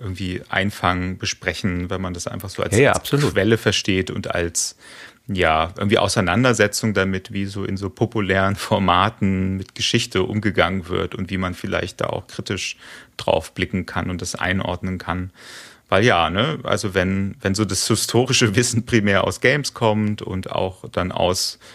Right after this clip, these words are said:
Speaker 1: quasi so der sekundären Bearbeitung von,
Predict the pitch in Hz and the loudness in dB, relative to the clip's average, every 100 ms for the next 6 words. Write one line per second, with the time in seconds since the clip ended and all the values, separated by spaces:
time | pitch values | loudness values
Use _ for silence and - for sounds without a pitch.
0 | - - - 85 87 90 87 85 92 87 | -20 -6 -2 0 -2 -6 -8 -6 -8 -4
1 | 90 95 - - - 107 98 101 113 107 | -4 -6 -6 -6 0 2 4 4 4 2
2 | 98 92 98 104 98 - 95 98 98 98 | 2 4 4 4 2 -2 -6 -4 -2 -4
3 | 101 101 - 95 95 95 95 | -6 -8 -2 -2 0 0 -2